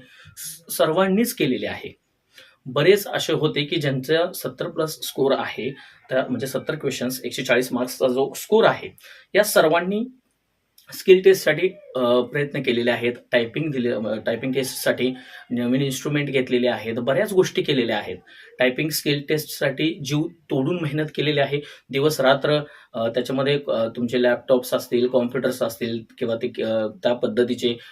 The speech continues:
Lenovoचे, Dellचे, अ, कीबोर्ड्स घेऊन प्रॅक्टिस केलेलं आहे. मात्र या सगळ्यांमध्ये कोणाला दोष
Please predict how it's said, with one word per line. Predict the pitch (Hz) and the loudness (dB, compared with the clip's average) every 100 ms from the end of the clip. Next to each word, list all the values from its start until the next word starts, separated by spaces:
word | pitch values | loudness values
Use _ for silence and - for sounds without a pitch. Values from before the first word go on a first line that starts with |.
| - 123 | -8 0
Lenovoचे, | 120 127 123 117 120 113 | 2 4 4 2 -4 -4
Dellचे, | 113 120 127 123 113 107 - - - 110 | 0 2 2 2 -2 -4 -10 -20 -12 -6
अ, | 107 - | -6 -2
कीबोर्ड्स | 147 165 170 147 | 2 4 4 2
घेऊन | 131 117 104 - - | 0 0 -2 -12 0
प्रॅक्टिस | 127 - 131 - | 0 0 -6 -2
केलेलं | 110 107 104 | -2 -2 -4
आहे. | - - _ - - _ | -6 -12 _ -20 -20 _
मात्र | 190 208 123 101 - _ - | -2 0 -2 -4 -8 _ 0
या | 160 202 - | 2 2 -2
सगळ्यांमध्ये | - - 131 147 180 170 147 127 90 - _ | -2 -2 2 2 2 2 0 0 -4 -12 _
कोणाला | - 147 170 | -2 0 2
दोष | 160 147 180 180 | 0 4 4 2